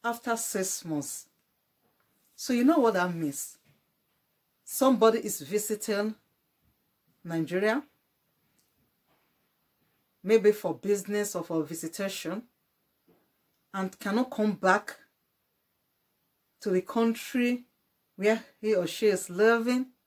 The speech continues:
till after six months. They have family over there. They have job. And they have bills to pay. They have responsibilities. Hmm?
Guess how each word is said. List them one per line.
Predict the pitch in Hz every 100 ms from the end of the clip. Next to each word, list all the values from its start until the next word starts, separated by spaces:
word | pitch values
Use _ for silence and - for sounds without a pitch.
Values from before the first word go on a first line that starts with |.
| _ _ _ _ _ _ _ _ -
till | 196 180 185 -
after | 214 226 214
six | - 190 - 180
months. | 160 147 - - _ _ _ _ _ _ _ _ _ _ _ _ _ _ _ _ _ _ _ _ _
They | 180 190
have | 311 311
family | - 240 240 233
over | 214 190 202 180
there. | 170 190 - _ _ _ _ _ -
They | 202
have | 226 277 185
job. | - 185 220 269 - _ _ _ _ _ _ _ _ _
And | 208 208 202
they |
have | 190 269 277 - _ _ _ _ -
bills | 143 277 294 294
to | 220
pay. | - 240 196
They | 170
have | 220 294 247
responsibilities. | 226 - 220 - 202 269 262 240 - 160 - - _ _ _ _ _ _ _ _ 226
Hmm? | 277